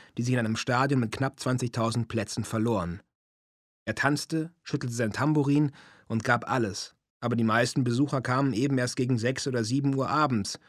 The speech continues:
und es ist einfach ein niederschmetterndes Gefühl, vor leeren Rängen zu spielen. Beck tat mir leid, genauso wie Pavement und die ganzen anderen Bands, die nachmittags auf der Hauptbühne vor einer Handvoll Leuten auftraten. Aber insgeheim verspürte ich Schadenfreude.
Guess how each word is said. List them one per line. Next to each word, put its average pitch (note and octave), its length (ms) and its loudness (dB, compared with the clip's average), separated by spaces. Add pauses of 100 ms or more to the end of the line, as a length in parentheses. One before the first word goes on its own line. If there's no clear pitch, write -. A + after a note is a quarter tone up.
(160)
und A2+ 100 0
es A#2 80 -2
ist C3 140 -4
einfach C3 260 0
ein A2+ 140 2
niederschmetterndes C3+ 720 0
Gefühl, C#3+ 400 2
vor B2 160 -2
leeren A#2+ 320 2
Rängen A#2 280 0
zu F2+ 140 -8
spielen. D2+ 480 -8 (800)
Beck B2 200 -4
tat B2 200 -2
mir A#2+ 120 2
leid, A2 400 -2 (440)
genauso C3 360 4
wie B2 100 0
Pavement C#3 520 0
und G#2+ 80 -2
die A2 40 -2
ganzen B2 320 0
anderen B2 440 2
Bands, A2 320 0
die A2+ 120 -4
nachmittags B2+ 540 -2
auf G#2+ 100 -6
der G#2+ 140 -4
Hauptbühne B2 440 0
vor G#2+ 140 -6
einer G#2 180 0
Handvoll B2 320 -2
Leuten A2+ 360 0
auftraten. F2 680 -6 (800)
Aber - 140 -6
insgeheim D#3+ 520 -2
verspürte D3 440 -2
ich C3 120 -6
Schadenfreude. F#2+ 720 -6